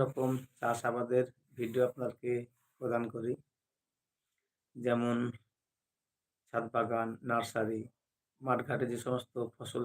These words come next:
চাষ করা হয়, সে সমস্ত ফসলের ভিডিও আপনাদেরকে প্রদান করে থাকি। আর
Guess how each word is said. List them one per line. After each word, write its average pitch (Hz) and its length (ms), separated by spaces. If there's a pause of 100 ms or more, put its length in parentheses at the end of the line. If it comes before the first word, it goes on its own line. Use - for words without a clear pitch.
চাষ 113 160 (100)
করা 127 260
হয়, 107 160 (840)
সে - 140 (140)
সমস্ত 123 340 (360)
ফসলের 120 400 (100)
ভিডিও 117 280
আপনাদেরকে 123 440 (200)
প্রদান 127 320
করে 117 200
থাকি। 107 220 (1900)
আর 113 280